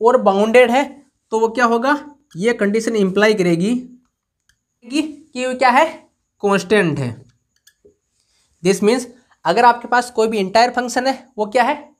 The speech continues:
बाउंडेड है, this means वो क्या होगा, कांस्टेंट। इंटायर फंक्शन से क्या मतलब है? इंटायर फंक्शन मीन्स no singularity,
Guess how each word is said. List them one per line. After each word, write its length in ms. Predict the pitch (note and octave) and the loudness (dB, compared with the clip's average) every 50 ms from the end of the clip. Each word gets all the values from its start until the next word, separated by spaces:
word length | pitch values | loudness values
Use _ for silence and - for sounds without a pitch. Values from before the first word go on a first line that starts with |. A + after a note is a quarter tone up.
| _ D#3+ | _ -2
बाउंडेड 440 | D#3+ E3+ G3 G#3+ A#3 A#3+ C4+ C4+ A#3 | 0 2 2 2 4 4 4 4 4
है, 160 | A3+ C#4+ D4 - - _ _ _ _ _ _ - | 0 -4 -8 -10 -14 _ _ _ _ _ _ -6
this 180 | G3+ G#3 - A#3+ | -6 -6 -4 -4
means 220 | C4 D4+ D4+ - - _ _ | -4 -4 -6 -8 -14 _ _
वो 100 | F#3+ G#3 G#3 | -2 -2 0
क्या 140 | G#3+ B3 A3 | 2 2 2
होगा, 200 | A#3 A#3+ C#4+ D4 D4 - - _ _ _ - | 2 2 0 0 -2 -6 -18 _ _ _ -2
कांस्टेंट। 540 | F3+ F3 E3 E3 - - C#3 B2+ B2 - - - _ _ _ _ _ _ _ _ - | 0 0 0 0 -2 -2 -4 -4 -4 -8 -12 -18 _ _ _ _ _ _ _ _ -4
इंटायर 360 | A3 A#3 A3+ C4 D4+ D#4+ D#4+ | -4 -2 2 2 2 2 2
फंक्शन 320 | D#4+ D#4 D4+ D4+ D#4 D4 | 0 -2 -2 -2 -2 -2
से 100 | C#4 D4 | -2 0
क्या 140 | D4 C#4 C4 | 0 0 0
मतलब 320 | A#3+ A3 - G3 F#3 D#3 | 0 0 0 0 0 0
है? 120 | D3 C#3+ B2 - - - - _ _ _ _ _ _ _ _ _ _ _ _ _ _ _ _ _ _ _ _ _ _ _ _ _ _ _ _ _ _ _ _ _ _ - | 0 -2 -4 -6 -10 -16 -20 _ _ _ _ _ _ _ _ _ _ _ _ _ _ _ _ _ _ _ _ _ _ _ _ _ _ _ _ _ _ _ _ _ _ -4
इंटायर 360 | F3+ F#3 F3 A3+ A3+ A#3+ A3+ | -2 0 2 4 4 4 2
फंक्शन 260 | A#3+ A#3+ A#3 B3+ B3 | -2 -6 -4 -4 -4
मीन्स 260 | B3 C#4 D#4 D#4 - - - _ _ _ _ _ _ _ _ _ _ - | -2 -2 -4 -6 -8 -12 -20 _ _ _ _ _ _ _ _ _ _ -8
no 240 | D3 D#3 F3+ G#3+ A#3+ B3 | -4 -2 2 2 2 2
singularity, 640 | B3 G#3+ G3 F#3 F#3 F#3 F3+ F3 E3+ D#3+ F3+ G#3 | 2 2 0 2 2 2 2 2 2 2 0 0